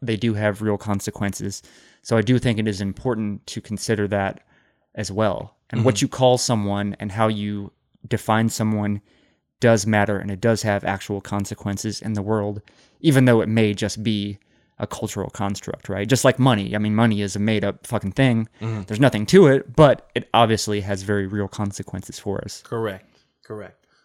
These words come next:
Speaker 2: We haven't talked about Florida.
Speaker 1: <laughs> Yeah, so, um,
Speaker 2: <laughs>
Speaker 1: the race,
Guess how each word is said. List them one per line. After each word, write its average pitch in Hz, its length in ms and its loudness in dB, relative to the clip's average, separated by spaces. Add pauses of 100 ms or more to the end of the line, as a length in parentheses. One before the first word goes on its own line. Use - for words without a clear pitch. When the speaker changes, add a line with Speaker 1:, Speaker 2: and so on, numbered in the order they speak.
(120)
Speaker 2:
We 185 140 -2
haven't 175 280 -4
talked 123 240 -4
about 98 220 -12
Florida. - 600 -12
Speaker 1:
<laughs> - 600 -8 (580)
Yeah, 160 180 6
so, 117 300 4
um, 110 400 0 (680)
Speaker 2:
<laughs> - 640 -20
Speaker 1:
the 117 180 0
race, 120 340 2